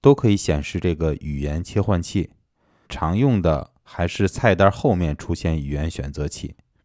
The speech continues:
找到语言选择器菜单儿，默认是空的，需要添加一个。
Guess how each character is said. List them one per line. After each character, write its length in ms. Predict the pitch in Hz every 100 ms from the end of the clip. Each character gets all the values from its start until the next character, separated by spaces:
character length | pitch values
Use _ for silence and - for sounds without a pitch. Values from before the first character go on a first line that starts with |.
| _ _ _ -
找 180 | 95 90
到 140 | 123
语 140 | 104
言 180 | 85 95
选 260 | - 80 78
择 200 | 82 95
器 340 | - - 104
菜 300 | 82 - 95
单 120 | 85
儿， 280 | 98 92 - _ _ _ _ _ _ _ _ -
默 200 | 131 120
认 300 | 110 101 82
是 140 | -
空 280 | 98 - 123
的， 260 | 110 - - _ _
需 200 | - 101
要 100 | 90
添 220 | - 110
加 180 | 113 110
一 140 | 95
个。 240 | 78 -